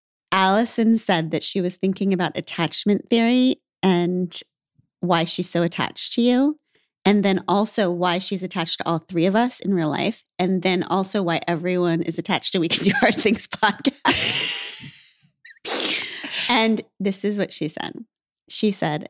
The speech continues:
"If you think about attachment theory in terms of the way Doctor Becky presents it, which is like, am I real?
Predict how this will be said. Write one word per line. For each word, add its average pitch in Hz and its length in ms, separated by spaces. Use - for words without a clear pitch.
"If - 120
you 180 80
think 190 220
about 240 180
attachment 180 520
theory 170 360
in 170 100
terms 170 260
of 151 80
the - 80
way 151 120
Doctor 151 320
Becky 147 280
presents 208 420
it, 220 100
which - 180
is 135 100
like, - 300
am 175 140
I 165 100
real? 156 560